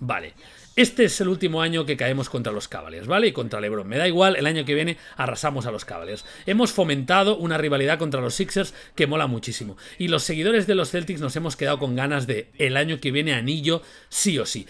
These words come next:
Y este verano, más allá de la duda de Marcus Smart, de si se va o no se va, atención, ¿eh? Atención al mate, ¿eh? Ah, no, ese ha sido el dos, el dos más uno. Más allá de si Smart o no se va, eh, este verano es como de consolidación. Ya no vamos a estar sufriendo hasta el último día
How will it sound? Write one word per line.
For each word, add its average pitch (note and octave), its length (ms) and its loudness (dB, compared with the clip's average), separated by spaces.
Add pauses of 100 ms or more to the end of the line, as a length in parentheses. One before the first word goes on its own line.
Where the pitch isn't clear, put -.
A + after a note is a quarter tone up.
(160)
Y F#3 160 4
este B3 180 6
verano, A#3+ 340 6
más F#3 200 0
allá E3 220 2
de D3 100 4
la B2+ 100 2
duda D#3+ 220 2
de B2+ 80 0
Marcus C#3+ 300 -2
Smart, C3+ 360 -2
de A#2 120 -4
si A2 320 -10
se G#2 160 -10
va C#3 300 0
o B2 80 -2
no C#3 100 -2
se C#3 80 -4
va, A#2+ 60 -2
atención, G#2 380 -8
¿eh? F3+ 80 -10
Atención G#2+ 400 -8
al A#2+ 100 -4
mate, G2 260 -10
¿eh? A#3 60 -10 (400)
Ah, D#3 80 -2
no, B2 140 -2
ese G2+ 160 -8
ha G#2 60 -8
sido G#2 160 -8
el F#2+ 60 -12
dos, F#2+ 140 -12 (180)
el G#2 120 -10
dos G2+ 140 -8
más F#2+ 160 -12
uno. - 160 -12 (400)
Más D#3+ 140 -2
allá F#3 180 4
de D3 80 0
si D3 120 -2
Smart D3 300 -2
o D3 60 0
no D#3 60 -2
se F3 100 0
va, D#3 180 0 (300)
eh, D3 400 2 (120)
este E3+ 220 0
verano F3 340 2
es D#3+ 120 2
como F#3 240 2
de C#3 100 0
consolidación. A#2 720 -4
Ya B2+ 120 0
no C#3 60 0
vamos C#3+ 200 0
a - 20 -4
estar C#3+ 200 -2
sufriendo C#3 420 -2
hasta C3+ 100 -2
el D3+ 80 2
último C#3 240 -2
día B2 220 0